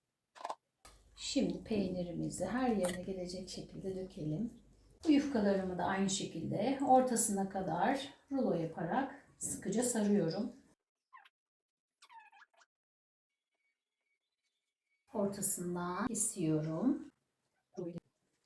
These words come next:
Üçgen parçalara ayırıyorum diğeri gibi. Evet, bir tane yufkam kaldı. O kalan tekli yufkamı da göstereyim. Bu şekilde de yapabilirsiniz.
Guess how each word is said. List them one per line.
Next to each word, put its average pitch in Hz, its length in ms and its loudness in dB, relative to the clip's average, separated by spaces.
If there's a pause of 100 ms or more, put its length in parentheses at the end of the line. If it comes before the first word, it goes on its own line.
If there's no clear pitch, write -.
(140)
Üçgen 269 380 0
parçalara 214 580 2
ayırıyorum 170 600 2
diğeri 170 360 2
gibi. 185 320 -2 (3750)
Evet, 262 340 -2
bir 311 100 2
tane 214 320 4
yufkam 247 440 6
kaldı. 180 420 0
O 269 60 0
kalan 254 420 8
tekli 247 280 0
yufkamı 240 460 2
da 175 60 4
göstereyim. 175 680 2
Bu 302 60 8
şekilde 247 420 4
de 196 60 6
yapabilirsiniz. 170 1120 -2